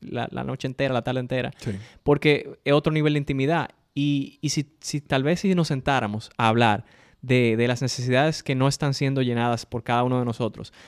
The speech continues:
Speaker 1: de cuáles cosas olvidamos durante el proceso de la relación, de cuáles cosas queremos traer de nuevo a la relación,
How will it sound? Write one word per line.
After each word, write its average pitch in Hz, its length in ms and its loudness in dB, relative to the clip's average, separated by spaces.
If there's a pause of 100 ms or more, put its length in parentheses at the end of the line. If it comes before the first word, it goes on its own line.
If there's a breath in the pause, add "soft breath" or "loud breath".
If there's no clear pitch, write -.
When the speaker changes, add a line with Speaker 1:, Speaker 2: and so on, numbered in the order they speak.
(140 soft breath)
Speaker 1:
de 123 160 0
cuáles 143 300 4
cosas 156 360 0
olvidamos 131 760 2
durante 117 320 0
el 117 60 -4
proceso 120 300 -4
de 131 60 0
la 123 100 0
relación, 117 460 -2 (340 loud breath)
de 131 140 0
cuáles 135 160 6
cosas 156 180 4
queremos 135 260 2
traer 123 300 2
de 117 80 2
nuevo 117 180 0
a - 20 2
la 117 80 -2
relación, 113 400 -4